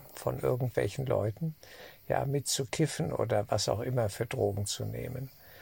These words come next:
Und ich habe Nein gesagt. Und das war richtig so, weil das Thema einfach in diesem Sinne durch war. Ich wusste, wenn ich das mache, stürze ich ab.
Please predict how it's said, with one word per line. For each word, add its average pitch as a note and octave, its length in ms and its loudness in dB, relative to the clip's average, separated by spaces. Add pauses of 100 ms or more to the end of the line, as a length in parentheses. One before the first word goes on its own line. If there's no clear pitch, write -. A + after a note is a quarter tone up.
(460)
Und G#2 460 0
ich A#2+ 180 0
habe G2 240 0
Nein C#3+ 340 2
gesagt. - 760 -6 (160)
Und B2+ 180 0
das - 220 2
war F#2 160 -2
richtig C3 400 0
so, - 300 -4 (600)
weil A#2 160 6
das A2+ 240 0
Thema A#2 540 0
einfach A2 640 -2
in B2 160 -2
diesem A2+ 320 0
Sinne G2+ 320 0
durch - 420 -2
war. - 240 -2 (680)
Ich - 240 -2
wusste, C3 420 4
wenn A#2 140 4
ich G2+ 140 0
das - 300 4
mache, A2 320 2
stürze - 520 0
ich - 200 -2
ab. - 120 -10